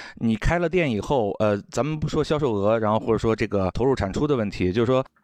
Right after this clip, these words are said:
有更多的商场、呃，插画师、呃，甚至朋友愿意投资。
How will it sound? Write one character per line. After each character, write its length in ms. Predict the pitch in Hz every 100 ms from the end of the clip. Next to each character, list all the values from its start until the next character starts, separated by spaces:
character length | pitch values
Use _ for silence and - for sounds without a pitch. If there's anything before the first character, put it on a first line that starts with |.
| -
有 120 | 110
更 280 | 107 170 151
多 180 | 143 147
的 140 | 131
商 240 | 110 139 143
场、 500 | - 85 76 87 92 -
呃， 180 | 107 95
插 160 | - 127
画 160 | 117
师、 400 | 107 - 123 127 - - - -
呃， 160 | 101 98
甚 180 | 151 123
至 160 | 104
朋 180 | 95 107
友 80 | 120
愿 160 | 120 107
意 40 |
投 160 | 104 107
资。 300 | - 135